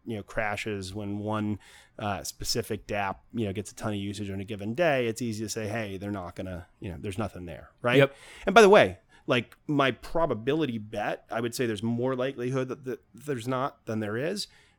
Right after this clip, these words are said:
Speaker 1: but, you know, it's very reasonable to think that the value of Ethereum, you know, increases significantly. So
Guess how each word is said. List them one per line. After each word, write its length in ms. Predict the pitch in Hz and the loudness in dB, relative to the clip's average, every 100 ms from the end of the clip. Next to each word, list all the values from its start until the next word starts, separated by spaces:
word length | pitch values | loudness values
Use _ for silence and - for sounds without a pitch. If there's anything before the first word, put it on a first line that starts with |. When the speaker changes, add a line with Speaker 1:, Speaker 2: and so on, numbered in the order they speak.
| - | -4
Speaker 1:
but, 400 | 123 127 117 - - | 2 2 2 -6 -8
you 140 | 120 | -6
know, 40 | 104 | -4
it's 100 | 104 | -4
very 340 | 107 123 110 | 0 2 2
reasonable 560 | 110 113 127 143 147 113 | 2 2 2 2 2 2
to 60 | |
think 300 | - 110 101 - _ | 0 -2 -2 -6 _
that 160 | 110 87 | -8 -8
the 100 | 101 | -8
value 480 | 98 101 95 95 90 | -6 -6 -4 -6 -8
of 80 | |
Ethereum, 600 | 90 95 87 87 87 87 92 | -10 -10 -8 -8 -10 -10 -12
you 100 | - | -10
know, 160 | 95 82 | -8 -8
increases 500 | - 92 - 92 - | -10 -12 -10 -12 -10
significantly. 760 | - 101 110 110 135 147 156 147 - - - - _ | -10 -8 -8 -6 -6 -2 -2 -2 -6 -20 -20 -20 _
So 280 | - 135 120 | 4 6 4